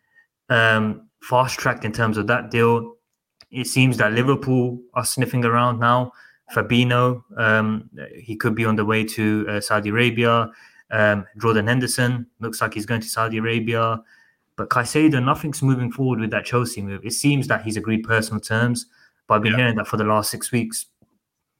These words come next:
Speaker 1: Tchouameni. You just never know, T C. You just never know. You never know.
Speaker 2: No, you can't rule out some crazy madness, but, uh, I still think the Tchouameni links are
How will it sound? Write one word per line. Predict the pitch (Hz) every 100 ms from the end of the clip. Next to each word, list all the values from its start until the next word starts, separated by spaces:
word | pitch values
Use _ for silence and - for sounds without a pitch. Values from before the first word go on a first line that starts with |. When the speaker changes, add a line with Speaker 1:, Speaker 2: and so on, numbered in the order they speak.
| _ _ _ _ -
Speaker 1:
Tchouameni. | 143 120 139 135 95 - _ _ _ _ _ _ _ _ _ _ _ _ 123
You | 160
just | 202 208 208
never | 190 185
know, | 190
T | - 117
C. | 107 101 87 -
You |
just | 127 131
never | 160 143
know. | 143 131 90 - _ _ -
You | 117
never | 127 131 123
know. | 107 95 - _ _ _ -
Speaker 2:
No, | 170 185
you | 190 190
can't | 196 190
rule | 175 170
out | 160 156
some | 147
crazy | 147 143 131
madness, | 120 113 104 107 -
but, | 110 104 -
uh, | 110 107 104 104 104 104 -
I |
still | - - 101
think | 110
the | 98
Tchouameni | 110 104 107 101
links | 107 110
are | 107